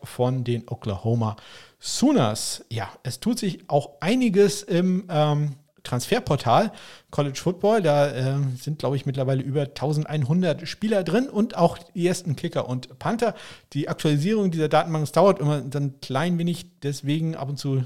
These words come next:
fliegen einem da schon Namen bei Twitter vorbei. Das dauert eine Zeit lang, bis die auftauchen. Aber wenn ihr bei mir auf meine Homepage S M K Bindestrich blog punkt D E da auf das Stat Center klickt, dann könnt ihr da jetzt auch schon zweitausenddreiundzwanzig das Transferportal sehen, welche Kicker, welche Panther da drin sind.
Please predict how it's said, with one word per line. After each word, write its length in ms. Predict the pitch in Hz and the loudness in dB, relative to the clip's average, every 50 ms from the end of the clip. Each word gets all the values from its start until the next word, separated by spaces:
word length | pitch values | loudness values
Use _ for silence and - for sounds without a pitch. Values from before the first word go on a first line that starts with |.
| 127 - | -4 -8
fliegen 320 | - - 147 147 147 143 | -10 -6 -4 -4 -2 -2
einem 140 | 131 135 135 | -2 -2 -2
da 180 | 131 131 135 131 117 | 0 0 0 -2 -2
schon 160 | - 139 131 | -2 -2 0
Namen 180 | 127 135 151 | 0 0 0
bei 140 | 143 131 131 | 0 0 -2
Twitter 320 | - - - - 165 147 - | -4 -6 -6 -4 -2 -2 -2
vorbei. 360 | - 139 127 139 135 143 143 - - - - _ | -2 0 2 4 4 4 2 0 -6 -16 -20 _
Das 100 | _ - | _ -6
dauert 160 | - 139 135 131 | -2 -2 -2 -2
eine 120 | 131 123 | -2 -4
Zeit 180 | - 131 123 123 | -6 -6 -6 -4
lang, 160 | 117 113 113 | -6 -6 -8
bis 100 | - - | -8 -6
die 160 | - 120 - | -6 -6 -4
auftauchen. 480 | - 151 151 - 156 147 135 160 - - | -4 -4 -4 -4 -4 -4 -4 -4 -4 -2
Aber 340 | 139 156 202 202 175 143 | 0 2 2 4 2 2
wenn 120 | 135 151 160 | 2 0 0
ihr 160 | 151 143 135 | 0 -2 -2
bei 160 | 127 139 135 | 0 -2 0
mir 280 | 143 147 151 147 - - | 0 0 0 -2 -2 -2
auf 180 | 143 156 - 170 | -4 -2 -2 -2
meine 120 | 151 139 | -2 0
Homepage 400 | 131 147 131 - 123 117 - - | -2 -2 -4 -4 -6 -6 -6 -8
S 140 | - 127 - | -12 -12 -10
M 80 | 131 127 | -12 -10
K 180 | - 120 120 | -8 -6 -4
Bindestrich 300 | 120 127 131 123 123 - | -2 -2 -2 -4 -4 -6
blog 200 | - 120 - - | -6 -6 -6 -6
punkt 200 | - 117 110 - | -6 -8 -8 -6
D 220 | - 139 196 214 196 | -6 -4 -2 -2 -2
E 40 | - - - - - _ _ - | -2 -6 -14 -20 -20 _ _ -4
da 140 | 139 120 | -4 0
auf 120 | - - - | 2 2 2
das 240 | - 110 - - - - | 0 -2 -4 -6 -10 -12
Stat 360 | - - - 165 170 170 - | -10 -4 0 0 0 -2 -2
Center 360 | - - 156 151 143 147 135 | -6 -4 -4 -2 0 -2 -2
klickt, 340 | 131 - 143 139 139 - - - - - - _ - | -2 -2 -4 -4 -4 -6 -16 -20 -20 -20 -12 _ 0
dann 260 | 139 147 147 - - | 2 2 0 0 -2
könnt 180 | - 151 175 | 0 0 0
ihr 100 | - 175 | 2 2
da 120 | 139 135 135 | 2 4 4
jetzt 180 | 135 131 - | 2 2 0
auch 120 | - 131 123 | -2 -4 -2
schon 280 | - 135 131 135 127 | 0 0 0 -2 -2
zweitausenddreiundzwanzig 960 | - - 117 113 - 123 120 117 113 98 104 110 107 - - 104 107 - 107 - | -4 -6 -6 -4 -4 -4 -4 -4 -4 -6 -6 -8 -8 -8 -10 -10 -10 -10 -12 -10
das 240 | - 98 - - | -10 -10 -10 -8
Transferportal 1040 | - - 143 160 160 - - - 131 135 117 - - - 120 - - 117 107 117 - - 135 | -4 -2 -2 -2 -2 -4 -4 0 0 0 0 -2 -4 -6 -6 -2 0 0 0 0 -2 -4 -2
sehen, 240 | 117 123 131 131 113 | 0 0 0 0 -2
welche 220 | 113 117 120 110 | -4 -4 -6 -6
Kicker, 260 | - 117 - 110 101 | -8 -8 -6 -6 -6
welche 220 | 104 107 - - 110 | -6 -8 -10 -12 -10
Panther 340 | - - - - 107 95 | -8 -6 -4 -4 -4 -4
da 160 | - 101 101 107 | -4 -4 -6 -6
drin 320 | 107 120 135 196 220 190 | -2 0 2 4 4 6
sind. 220 | 190 196 190 - | 6 6 4 4